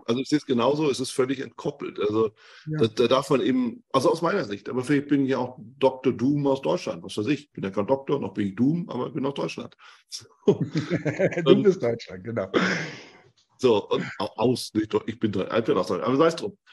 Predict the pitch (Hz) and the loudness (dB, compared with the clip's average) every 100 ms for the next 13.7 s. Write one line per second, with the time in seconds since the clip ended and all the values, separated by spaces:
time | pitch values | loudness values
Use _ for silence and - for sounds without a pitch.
0 | - - 151 165 160 180 160 151 - 127 | -14 0 0 0 -2 -2 -2 -2 -2 -2
1 | 160 160 143 151 156 151 143 143 135 139 | -2 -4 -6 -6 -4 -4 -2 -2 -2 -6
2 | - 131 131 135 117 131 131 - 139 147 | -4 -4 2 4 4 2 0 -2 2 2
3 | 117 104 131 127 123 123 123 113 101 113 | 2 -2 -2 -2 0 2 2 0 -2 -2
4 | 117 110 _ _ _ _ - 110 110 127 | -2 -4 _ _ _ _ -8 -8 0 2
5 | 139 143 - - - _ - 131 - 107 | 4 0 -6 -12 -16 _ 2 2 2 -8
6 | 110 - - - _ 104 113 147 156 143 | -18 -20 -20 -20 _ -4 0 0 2 0
7 | 139 135 - 113 135 135 131 127 117 - | 0 -2 -6 -2 -2 -2 -4 -4 -8 -14
8 | 120 139 139 131 135 139 - 151 175 - | -10 -4 -2 -2 -4 -6 -4 0 0 -2
9 | 92 95 117 117 117 113 104 - 107 104 | -8 -6 -6 -8 -12 -8 -8 -6 -6 -4
10 | 95 92 - 104 123 147 143 143 139 135 | -6 -10 -12 -8 -6 -6 -6 -6 -4 -2
11 | 139 147 - - 101 95 - - _ _ | -2 -4 -10 -8 -4 -4 -8 -20 _ _
12 | 101 104 107 117 120 - - - 98 87 | -4 -2 -2 -2 -2 -2 -2 -4 -4 -4
13 | 87 98 101 151 104 - 113 | -6 -4 -2 -2 -2 -4 -14